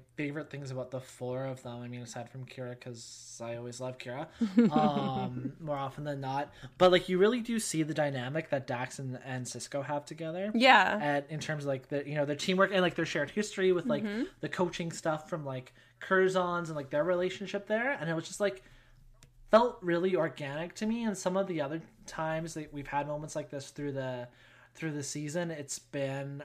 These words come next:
Speaker 1: or felt a little bit more forced, and this just kind of felt natural. And, like, Bashir's just excited to be there, and it's like, he's, like,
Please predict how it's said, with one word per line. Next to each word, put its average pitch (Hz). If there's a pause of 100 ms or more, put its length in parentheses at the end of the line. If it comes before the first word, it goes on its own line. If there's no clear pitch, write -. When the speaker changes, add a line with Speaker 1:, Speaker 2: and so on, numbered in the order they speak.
Speaker 1:
or 139
felt 135
a 147
little 135
bit 139
more 135
forced, 185
and 165
this -
just -
kind 147
of 135
felt 131
natural. 220 (340)
And, 170
like, 160 (460)
Bashir's 214
just -
excited 165
to 143
be 185
there, 170 (260)
and 147
it's 139
like, 143 (280)
he's, 170
like, 151